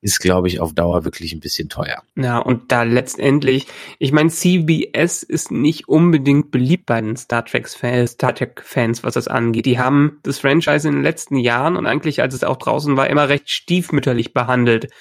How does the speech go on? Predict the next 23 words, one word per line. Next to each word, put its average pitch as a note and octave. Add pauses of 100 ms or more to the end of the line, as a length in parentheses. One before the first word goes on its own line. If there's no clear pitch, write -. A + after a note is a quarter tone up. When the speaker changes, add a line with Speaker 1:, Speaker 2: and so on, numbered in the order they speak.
(280)
Speaker 2:
soweit B2
ich's B2
gelesen C3+
habe A2
aus A#2
der A#2+
Historie. A#2 (680)
Und A#2+
von A#2+
daher B2+
kein C3
Wunder, C#3
dass C3
sie C#3
es B2
jetzt B2+
auch B2
bei C3
so A#2+
einem A2+
kleinen B2
Streaming-Kanal C#3
wäre B2+